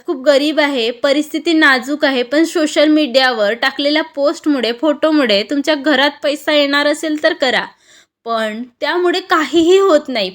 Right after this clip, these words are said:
पैसासुद्धा येत नाही. फोटोमध्ये किती लाईक मिळाले ह्याच्याशी काही घेणदेण नसतं. त्यामुळे आपल्या जीवनाचा दर्जा उंचावतील अशा गोष्टी करा. आपला वेळ वाया घालवायलाच हवा, तर कुठल्याही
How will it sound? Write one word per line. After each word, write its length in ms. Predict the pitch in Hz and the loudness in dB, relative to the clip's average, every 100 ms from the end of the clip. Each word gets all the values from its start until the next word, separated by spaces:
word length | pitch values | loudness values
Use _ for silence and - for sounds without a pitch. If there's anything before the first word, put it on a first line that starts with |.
| - | -6
पैसासुद्धा 680 | 254 247 311 320 320 247 311 | -6 -2 -2 -2 -2 0 2
येत 220 | 302 - | 2 0
नाही. 220 | 208 175 - _ _ _ _ - | -4 -6 -8 _ _ _ _ -8
फोटोमध्ये 840 | 233 - 240 269 269 247 220 202 | -6 0 2 2 2 0 0 0
किती 360 | 233 311 349 339 | -2 -2 0 2
लाईक 280 | 320 311 | 2 2
मिळाले 420 | 311 277 254 202 196 233 | 2 2 2 0 -4 -2
ह्याच्याशी 540 | 302 285 - 311 339 | -2 -2 0 -4 -2
काही 320 | 320 311 269 | -2 0 0
घेणदेण 480 | 277 320 277 254 285 | 0 0 0 0 2
नसतं. 420 | 294 262 - 262 208 | 2 -2 -8 -8 -6
त्यामुळे 340 | 247 240 247 254 | -4 -4 -2 -4
आपल्या 340 | 254 - 240 | -4 -6 -6
जीवनाचा 520 | 247 294 269 269 262 | -2 -4 -4 -4 -4
दर्जा 360 | 269 262 233 269 | -2 -2 -2 -2
उंचावतील 680 | 262 247 240 269 262 226 196 | -2 -4 -2 -2 -2 -4 -6
अशा 320 | - 254 - 339 | -6 -8 -4 -4
गोष्टी 400 | 330 320 - 339 | -4 -6 -8 -6
करा. 260 | 359 339 370 - _ _ _ - | -2 -2 -4 -10 _ _ _ -14
आपला 340 | 262 - 277 | -12 -2 0
वेळ 240 | 277 285 294 | 2 2 2
वाया 300 | 285 262 269 | 2 2 0
घालवायलाच 720 | 285 302 269 262 269 294 311 | 0 0 0 -2 -2 -2 -2
हवा, 240 | 330 269 233 | -2 -2 -2
तर 140 | 247 | 0
कुठल्याही 400 | 294 320 285 320 | -2 -4 -2 -2